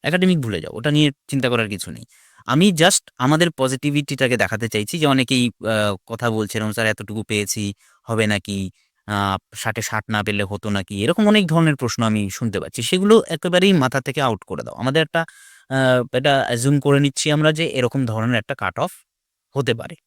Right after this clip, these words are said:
ঠিক আছে? আর আমি সবসময় আশাবাদী, যেহেতু পজিটিভ কথাবার্তা আমরা সবসময় বলি,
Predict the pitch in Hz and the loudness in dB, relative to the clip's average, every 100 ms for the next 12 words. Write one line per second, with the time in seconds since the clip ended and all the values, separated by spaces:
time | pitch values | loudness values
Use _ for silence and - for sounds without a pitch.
0 | _ - 214 143 135 139 139 120 147 143 | _ -2 2 4 4 2 -2 -4 0 2
1 | 123 107 113 110 143 127 101 113 104 98 | 2 0 -2 -2 -2 -2 -2 -4 -6 -6
2 | 98 101 - 101 95 101 98 - 98 - | -8 -10 -10 -8 -8 -8 -8 -10 -10 -4
3 | 127 117 131 | 0 0 0